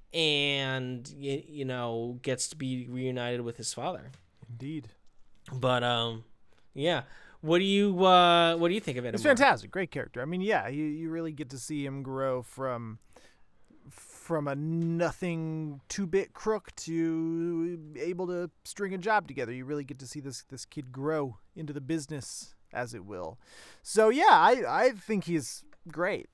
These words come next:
Speaker 2: I think he's great. I don't know. Where do you wanna put him?
Speaker 1: Uh, he's definitely quick on his feet and is able to really get himself out of sticky situations. So I, I'm thinking, um,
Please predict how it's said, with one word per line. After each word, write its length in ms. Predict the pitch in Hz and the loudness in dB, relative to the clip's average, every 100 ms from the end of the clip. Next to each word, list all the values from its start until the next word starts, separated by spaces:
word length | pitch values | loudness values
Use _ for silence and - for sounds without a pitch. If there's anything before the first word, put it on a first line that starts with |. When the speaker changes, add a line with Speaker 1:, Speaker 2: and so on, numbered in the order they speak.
| _ - | _ -14
Speaker 2:
I 100 | 147 | -12
think 180 | 165 | -8
he's 160 | 147 143 | -8 -6
great. 220 | 170 147 | -4 -2
I 140 | 104 202 | 0 0
don't 120 | 143 | 0
know. 120 | 123 | -2
Where 120 | 160 196 | -4 -2
do 60 | |
you 80 | 160 | -4
wanna 140 | 107 | -6
put 180 | 110 104 | -10 -14
him? 120 | - 453 - _ _ - - - - - _ _ _ _ _ - - | -14 -20 -20 _ _ -20 -20 -20 -20 -20 _ _ _ _ _ -20 -4
Speaker 1:
Uh, 240 | 139 151 151 | 2 4 4
he's 200 | 175 160 | 0 6
definitely 340 | 202 208 202 | 6 8 4
quick 320 | 160 - 185 | 2 -2 2
on 80 | 180 | 4
his 180 | 156 - | 4 0
feet 360 | 147 135 143 _ - - | -2 -2 -4 _ -18 -2
and 400 | 143 131 131 131 | 2 2 2 0
is 100 | 143 | 0
able 240 | 139 135 | 0 0
to 520 | 131 - 147 127 117 - - - - - - - - - _ | -4 -6 -2 -2 -2 -6 -16 -20 -20 -20 -20 -20 -20 -20 _
really 300 | 196 190 196 | 6 10 10
get 100 | 185 | 10
himself 320 | 185 175 170 | 6 8 6
out 80 | 165 | 8
of 80 | 147 | 4
sticky 220 | 185 165 | 2 -2
situations. 800 | 151 156 156 151 143 143 131 131 - | -4 0 4 4 4 0 -2 -4 0
So 640 | - 165 156 151 143 151 - 165 | 4 6 8 8 6 2 -4 2
I, 240 | 160 165 | 4 4
I'm 240 | 156 160 | 2 0
thinking, 640 | 151 202 190 202 185 175 170 | 2 2 2 4 2 4 0
um, 640 | 139 147 139 143 139 131 | -2 -4 -2 -2 -2 -4